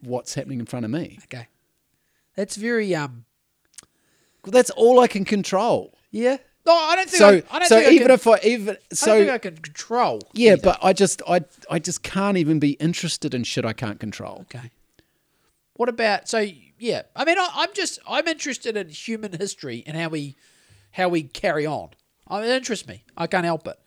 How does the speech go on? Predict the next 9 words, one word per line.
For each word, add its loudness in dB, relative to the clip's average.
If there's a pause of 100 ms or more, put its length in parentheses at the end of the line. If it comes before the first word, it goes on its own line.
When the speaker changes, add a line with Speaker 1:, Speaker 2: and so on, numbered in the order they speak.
(120)
Speaker 2:
And 0
wars, 8
I 2
think, -10
are -4
the -4
most -2
interesting -8
thing -10